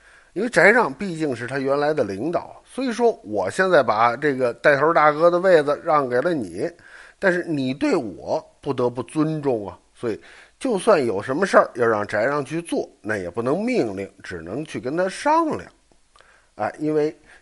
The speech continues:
这个位子是翟让给你让出来的，而且在瓦岗军里边，这些将领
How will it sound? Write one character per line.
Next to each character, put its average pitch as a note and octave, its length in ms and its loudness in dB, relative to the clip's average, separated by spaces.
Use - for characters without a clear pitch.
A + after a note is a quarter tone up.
这 G#2 200 -2
个 F2 380 -8
位 F#3+ 400 6
子 A#2 220 2
是 - 200 -8
翟 F#2 100 -4
让 A2 320 2
给 G2+ 160 -4
你 B2+ 160 -4
让 E3 360 0
出 - 140 -18
来 - 200 -20
的， - 80 -20
而 D3 120 -4
且 C#3+ 120 0
在 C#3+ 120 4
瓦 A#2 240 0
岗 D#3 200 0
军 D#3+ 240 0
里 A#2+ 140 0
边， A2+ 260 2
这 F3 100 -10
些 G#3 160 0
将 G3+ 420 2
领 A2+ 240 0